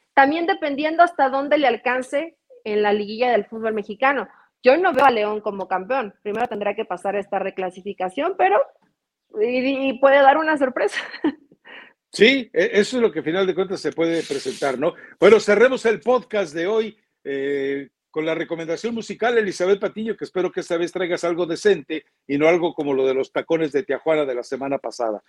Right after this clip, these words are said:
Speaker 2: perdón, del lunes pasado.
Speaker 1: <laughs> A la gente, bueno, no, sí me criticaron mi gusto musical. Eh, nada más,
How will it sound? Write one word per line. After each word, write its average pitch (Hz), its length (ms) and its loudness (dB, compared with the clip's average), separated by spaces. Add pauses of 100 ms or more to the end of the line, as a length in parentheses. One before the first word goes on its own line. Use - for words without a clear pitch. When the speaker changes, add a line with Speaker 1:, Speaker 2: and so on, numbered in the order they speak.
(120)
Speaker 2:
perdón, 147 320 6
del 139 100 6
lunes 160 260 4
pasado. 123 320 -2
Speaker 1:
<laughs> - 1400 -4
A 269 100 8
la 277 120 8
gente, 311 320 0
bueno, 294 280 2
no, 277 200 6
sí 269 80 -2
me 262 100 -2
criticaron 214 500 2
mi 208 80 0
gusto 202 320 -2
musical. 185 480 -2 (320)
Eh, 240 360 4
nada 381 300 6
más, 381 240 0